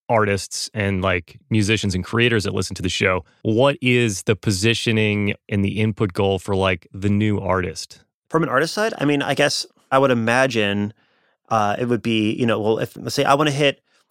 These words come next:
Speaker 2: ten thousand followers on Instagram. Okay, well, it's more a matter of what do I need to do to achieve that? And what's gonna help me to get there? So what'll probably help would be to get verified.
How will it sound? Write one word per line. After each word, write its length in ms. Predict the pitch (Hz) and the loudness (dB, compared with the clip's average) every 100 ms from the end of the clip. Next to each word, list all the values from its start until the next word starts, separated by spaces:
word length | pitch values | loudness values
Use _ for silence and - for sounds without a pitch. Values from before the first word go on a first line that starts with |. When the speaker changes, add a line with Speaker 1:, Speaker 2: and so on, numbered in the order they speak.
| - | -2
Speaker 2:
ten 180 | 160 160 | 0 2
thousand 340 | 156 151 151 | 2 2 0
followers 420 | 143 135 127 123 | 2 2 2 -2
on 60 | 123 | -2
Instagram. 520 | 117 - 90 76 - - _ _ - | -4 -4 -8 -8 -10 -16 _ _ -6
Okay, 200 | 117 117 | -2 0
well, 260 | 113 113 120 | 2 2 2
it's 160 | - | 0
more 300 | 127 120 117 | 0 4 4
a 40 | 107 | 2
matter 240 | 107 110 | 0 0
of 80 | 101 | 2
what 140 | 139 | 2
do 80 | 160 | 4
I 40 | 156 | 2
need 120 | 151 | 2
to 80 | 127 | 0
do 100 | 127 | 2
to 100 | 104 | 0
achieve 300 | - 113 - | 0 -4 -4
that? 260 | - - - _ _ _ _ _ | -12 -12 -18 _ _ _ _ _
And 160 | - 117 | -2 2
what's 120 | 123 | 2
gonna 120 | 135 113 | 2 0
help 140 | 110 | 0
me 60 | 110 | -2
to 80 | 98 | -2
get 200 | 98 - | -2 -2
there? 320 | 95 90 - _ | -6 -8 -10 _
So 800 | - 135 113 107 107 104 104 - _ _ _ _ _ | -4 2 4 4 2 2 0 -6 _ _ _ _ _
what'll 300 | 120 117 117 | 0 2 2
probably 420 | - 123 120 120 | 2 -2 0 -2
help 360 | 107 113 135 - _ - | 0 2 2 -2 _ -4
would 160 | 120 98 | -2 0
be 260 | 107 107 | 0 0
to 120 | 104 - | -2 -2
get 220 | 107 - - | -4 -4 -2
verified. 460 | 143 143 - - | 0 0 -4 -14